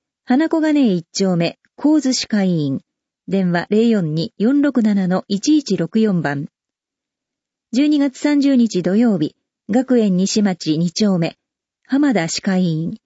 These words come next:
電話零四二三四三の二七三一番。十二月三十一日日曜日、小川東町一丁目、岡部歯科クリニック。電話零四二三四五の六六八一番。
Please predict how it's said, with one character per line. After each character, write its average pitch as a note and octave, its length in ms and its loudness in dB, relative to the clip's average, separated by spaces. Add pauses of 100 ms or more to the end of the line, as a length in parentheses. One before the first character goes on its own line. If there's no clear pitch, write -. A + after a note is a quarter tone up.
(240)
電 G3 220 0
話 F#3 100 0
零 A#3 240 2
四 A3 140 2 (100)
二 D#3+ 240 -4
三 C#4+ 260 0
四 C#4 200 0
三 G#3 260 0
の G3+ 220 0
二 C#4 240 2
七 B3 220 0
三 F#3+ 260 0
一 F3+ 220 -2
番。 C#3 280 -4 (1200)
十 C4 160 2
二 E4 140 2
月 D#4 180 -2
三 E4 240 0
十 C4+ 140 2
一 G#3+ 200 0
日 G#3 260 0
日 F#3 280 -2
曜 F#3+ 220 2
日、 - 160 -10 (380)
小 G3+ 100 0
川 C4 240 2
東 A#3 400 0
町 G#3+ 220 2
一 F3+ 200 -4
丁 E3+ 220 -2
目、 D#3 180 -4 (480)
岡 C4+ 260 0
部 E3 140 0
歯 - 160 -8
科 A3+ 140 0
ク A3 100 -2
リ G#3 140 0
ニ D#3 140 -4
ッ - 20 -20 (100)
ク。 - 160 -8 (460)
電 G3 240 0
話 F#3 140 -2
零 A3 200 2
四 G3+ 260 0
二 E3 280 -4
三 C#4+ 260 -2
四 D4 240 0
五 G#3+ 120 0
の F#3+ 220 -2
六 F#3+ 280 0
六 D4 180 0
八 F#3 300 -4
一 F3 180 -4
番。 C#3+ 280 -4